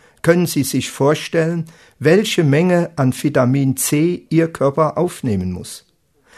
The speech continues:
Eine mittelgroße Orange würde reichen,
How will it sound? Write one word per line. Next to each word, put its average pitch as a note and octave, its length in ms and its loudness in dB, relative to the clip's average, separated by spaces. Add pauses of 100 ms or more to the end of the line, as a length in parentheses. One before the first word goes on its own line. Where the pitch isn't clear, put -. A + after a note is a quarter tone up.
(140)
Eine C#3 260 2
mittelgroße E3+ 720 2
Orange C3 680 0
würde C3 320 0
reichen, C3+ 560 -2